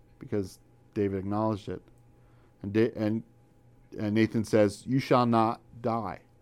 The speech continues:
Like, "David, your punishment's not gonna be death anymore. God was gonna have you killed for this. Nevertheless, because by this deed you have utterly scorned the Lord, the child who is born to you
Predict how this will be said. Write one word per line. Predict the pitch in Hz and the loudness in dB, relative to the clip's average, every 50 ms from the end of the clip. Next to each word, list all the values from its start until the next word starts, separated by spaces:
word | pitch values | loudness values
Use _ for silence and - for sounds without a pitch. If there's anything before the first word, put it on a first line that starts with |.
| _ _ _ _ _ - _ - _ _ _ _ - _ _ _ _ _ _ _ _ _ _ | _ _ _ _ _ -20 _ -20 _ _ _ _ -20 _ _ _ _ _ _ _ _ _ _
Like, | - 101 98 | -6 -4 2
"David, | 113 117 117 120 | 4 6 6 6
your | 113 110 | 6 4
punishment's | 101 - 131 131 131 120 - 117 101 - | 2 2 0 0 0 0 -2 -4 -2 0
not | 117 113 | 0 0
gonna | - 123 117 | 0 0 2
be | 113 117 110 | 2 2 2
death | 107 113 117 117 - | 2 2 2 2 0
anymore. | 117 98 95 92 92 92 95 95 92 | -4 -4 -4 -6 -6 -8 -8 -8 -8
God | 107 104 110 110 | -6 -6 -4 -2
was | 113 120 113 | -4 -4 -4
gonna | - 131 127 120 113 | -4 -4 -2 -2 0
have | 113 120 120 113 | 0 0 0 0
you | 117 117 | 0 -2
killed | 117 - 139 131 120 - | 0 0 -2 -2 -2 -4
for | - 90 | -8 -8
this. | 90 78 90 - - - - _ _ _ _ _ _ - _ _ _ - _ _ _ _ _ _ - - | -6 -6 -8 -10 -14 -20 -20 _ _ _ _ _ _ -20 _ _ _ -20 _ _ _ _ _ _ -8 0
Nevertheless, | 107 120 131 139 160 180 175 151 127 117 117 117 - - | 6 8 8 10 10 8 8 8 8 6 4 2 -2 -2
because | - 127 117 - - 139 151 170 165 | -2 -2 -2 2 4 6 6 6 4
by | 160 156 147 147 | 4 4 4 4
this | 139 147 160 165 156 - | 4 4 4 2 2 -2
deed | - - 135 127 123 120 113 | 0 2 4 4 4 4 4
you | 113 117 110 | 4 4 4
have | 110 107 107 - - | 4 4 2 0 0
utterly | 120 127 143 143 139 127 | 2 4 4 4 4 2
scorned | 110 - - - - - 135 123 131 139 143 147 147 | 0 -2 -8 -14 -4 0 0 2 2 0 0 0 0
the | 143 | 0
Lord, | 135 131 131 139 139 120 107 101 95 98 98 110 - _ _ _ - _ _ _ _ _ - - _ - _ _ _ | 0 2 2 4 4 4 4 2 2 -2 -4 -10 -16 _ _ _ -20 _ _ _ _ _ -20 -20 _ -20 _ _ _
the | - 110 | -4 -4
child | - - - 131 131 143 147 156 170 165 160 | -4 -2 -2 0 2 2 4 4 2 4 4
who | 165 147 | 2 2
is | 139 127 | 2 0
born | - - - 127 127 135 143 143 139 135 | -2 -4 -2 0 0 2 2 0 0 0
to | 120 113 | 0 0
you | 101 101 98 95 92 92 92 98 | 0 0 -2 -2 -4 -4 -6 -8